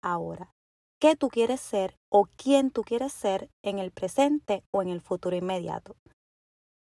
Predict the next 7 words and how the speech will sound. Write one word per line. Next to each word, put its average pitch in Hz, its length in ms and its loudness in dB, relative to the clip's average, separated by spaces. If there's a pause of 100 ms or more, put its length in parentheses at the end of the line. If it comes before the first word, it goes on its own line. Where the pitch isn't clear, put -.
(400)
Es 311 100 2
importante 330 880 0
que 233 120 0
reflexiones 240 800 -2
sobre 285 240 2
esa 294 220 0
pregunta, 226 720 -2